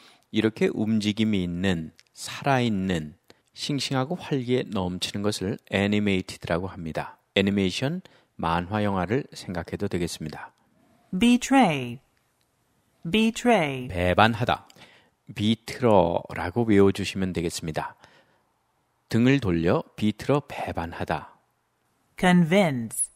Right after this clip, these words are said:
Speaker 2: Convince.
Speaker 1: 확신시키다. 코는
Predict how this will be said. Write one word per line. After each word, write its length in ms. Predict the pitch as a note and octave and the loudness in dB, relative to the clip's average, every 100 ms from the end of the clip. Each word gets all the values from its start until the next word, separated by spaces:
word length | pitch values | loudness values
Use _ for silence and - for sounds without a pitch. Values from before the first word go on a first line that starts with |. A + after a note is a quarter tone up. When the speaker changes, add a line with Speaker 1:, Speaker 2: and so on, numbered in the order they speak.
| _ _ _ _ _ _ _ _ _ _ - | _ _ _ _ _ _ _ _ _ _ 0
Speaker 2:
Convince. 920 | F#3 F3+ E3+ F#3 E3+ B2 A#2 - - | 4 4 4 4 2 0 -4 -4 -4
Speaker 1:
확신시키다. 880 | A#2 - - D3 D3 - - E2+ - - _ _ | -6 -6 -4 -2 -2 -4 -6 -8 -8 -20 _ _
코는 520 | - D#3 B2+ E2+ D#3+ | -2 2 4 2 -2